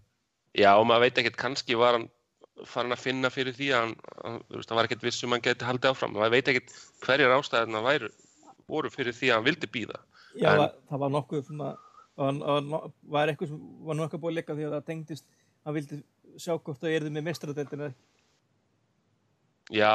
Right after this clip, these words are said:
Speaker 1: já, ég meina það, þú veist, þá gæti það líka, ég meina, það gæti verið eina ástæðan líka og ég meina,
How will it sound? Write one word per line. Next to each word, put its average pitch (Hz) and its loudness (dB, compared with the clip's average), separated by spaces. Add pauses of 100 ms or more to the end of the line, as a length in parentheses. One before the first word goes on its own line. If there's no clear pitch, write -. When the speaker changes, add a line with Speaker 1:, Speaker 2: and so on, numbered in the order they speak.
(140)
Speaker 1:
já, 104 2
ég 98 -8
meina 98 -10
það, - -12
þú 107 -10
veist, - -16
þá 101 -2 (960)
gæti 107 -2
það 117 2
líka, 113 -2
ég 101 -2
meina, 98 0
það 107 0
gæti 117 -2
verið 117 2
eina 127 -2
ástæðan 123 -6
líka 131 -6
og 98 -4
ég 92 -10
meina, 95 -4